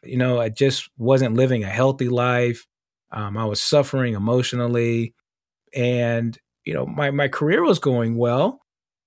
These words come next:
I, I doing decently, but I was leaving a lot on the table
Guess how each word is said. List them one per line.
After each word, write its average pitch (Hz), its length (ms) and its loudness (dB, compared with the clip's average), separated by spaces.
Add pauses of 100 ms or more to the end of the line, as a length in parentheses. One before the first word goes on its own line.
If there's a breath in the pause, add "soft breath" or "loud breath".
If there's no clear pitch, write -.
I, 139 400 -4
I 135 120 -2
doing 131 260 6
decently, 147 720 2 (300 soft breath)
but - 80 -4
I - 40 0
was 160 100 0
leaving 208 220 0
a 156 80 2
lot 135 300 6
on 131 180 2
the 117 120 2
table 165 640 2